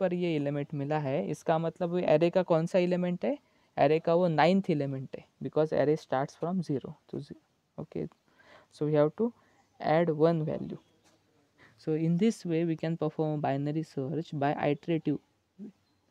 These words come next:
iterative way. Okay, another way is that recursive way. Okay, we will see the recursive way also. So main function is as it is. Instead of iterative B search, we will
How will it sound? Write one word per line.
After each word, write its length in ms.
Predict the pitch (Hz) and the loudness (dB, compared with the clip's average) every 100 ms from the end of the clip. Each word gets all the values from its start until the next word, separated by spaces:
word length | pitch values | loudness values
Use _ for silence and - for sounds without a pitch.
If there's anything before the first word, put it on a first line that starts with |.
| _ | _
iterative 540 | 147 147 160 147 143 127 | -4 0 0 0 0 -2
way. 180 | 151 - _ _ _ | -6 -10 _ _ _
Okay, 180 | 156 - | -6 -2
another 380 | 135 185 220 208 | 0 2 2 2
way 220 | 190 190 | 4 4
is 120 | 180 | 4
that 180 | 180 214 | 0 0
recursive 640 | 170 165 185 165 139 123 - | 2 4 4 2 2 -2 -4
way. 140 | - _ _ - | -10 _ _ -14
Okay, 160 | - | -2
we 120 | 165 180 | 0 0
will 80 | |
see 220 | 175 196 185 | 0 0 2
the 140 | 175 | 2
recursive 480 | 160 170 170 175 147 | 0 0 2 0 0
way 140 | 147 | 0
also. 380 | 139 139 - - _ _ _ _ _ _ _ _ - | -2 -10 -10 -12 _ _ _ _ _ _ _ _ -8
So 260 | - 151 147 | 0 0 4
main 260 | 160 208 | 4 4
function 400 | 202 202 190 196 | 4 0 2 0
is 120 | 196 180 | 2 4
as 220 | 151 139 | 4 4
it 140 | 127 | -2
is. 240 | - - - _ _ _ | -6 -12 -20 _ _ _
Instead 400 | 147 151 - 180 | -2 -2 2 4
of 140 | 208 - | 4 4
iterative 600 | 151 - 190 185 196 180 | 2 4 2 6 4 6
B 120 | 175 | 2
search, 420 | - 180 262 - | 2 2 2 0
we 80 | 156 | 0
will 160 | 160 | 2